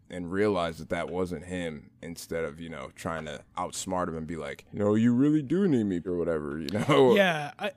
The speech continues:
Speaker 2: like, I see what you're saying. I don't think he, I don't even think he was thinking that either, why he did it. I think he let him go as in, like, not like, "Oh, I'm gonna teach him a lesson,"
Speaker 1: Yeah,
Speaker 2: but
Speaker 1: yeah.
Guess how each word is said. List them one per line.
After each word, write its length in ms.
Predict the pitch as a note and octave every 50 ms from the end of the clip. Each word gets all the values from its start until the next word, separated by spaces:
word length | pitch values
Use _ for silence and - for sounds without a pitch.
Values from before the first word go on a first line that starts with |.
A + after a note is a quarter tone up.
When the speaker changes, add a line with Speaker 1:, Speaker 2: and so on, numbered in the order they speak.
| _
Speaker 2:
like, 340 | - A3 G#3 G#3+ F#3+ - - _ _ _ _ _ _ _ _ _ _ _ _ -
I 100 | G3 G#3
see 200 | - - C4 B3+
what 80 | A#3
you're 80 | G#3 F#3
saying. 340 | D3 - G3 F3+ F3 D#3+ D3 D3
I 100 | F3 G3+
don't 180 | A3+ A#3 G#3
think 200 | - A#3 A3+ -
he, 140 | - A3 G#3 G3 F#3 F3 - -
I 160 | E3+ F3 G3
don't 180 | G#3 A3+ A3+ A3+
even 200 | A3 G#3+ G#3 G3
think 120 | F3+ F#3 E3
he 80 | F#3 F3+
was 160 | E3+ D#3 -
thinking 360 | - G3 F3+ - F3+ D#3 D3+
that 320 | D#3+ F3 F#3+ F#3 D#3 C3+ -
either, 320 | - E3+ G3+ G#3 F3 E3 C#3+
why 260 | D3 D3+ D#3+ E3 E3
he 160 | D3 D3 D#3+ C#3+
did 180 | C#3+ F#3+ G3
it. 100 | D#3 C3+ -
I 100 | - F3
think 220 | - G#3 A3 A3
he 140 | - A#3+ A3
let 180 | F#3+ F#3+ F#3+ F3+
him 100 | E3+ E3+
go 220 | E3 F3+ F#3 F3+
as 200 | E3+ E3+ E3+ D3+
in, 180 | E3+ D#3+ D#3 D3+
like, 340 | D3+ D3 C#3 C3 C3 - _ _ _ _ - - _
not 240 | F#3+ G#3 G3 - F3
like, 160 | E3 D#3 -
"Oh, 40 | E3+ F3
I'm 60 | E3+
gonna 100 | E3 D#3
teach 220 | D3+ - F#3 D#3+ -
him 100 | D#3 C#3+
a 40 |
lesson," 360 | C#3+ D#3+ E3 E3 - F#2 G2 G#2
Speaker 1:
Yeah, 140 | G#2+ G#2+
Speaker 2:
but 80 | G2 F#2+
Speaker 1:
yeah. 280 | G2 G2+ G2 F#2 E2 D#2+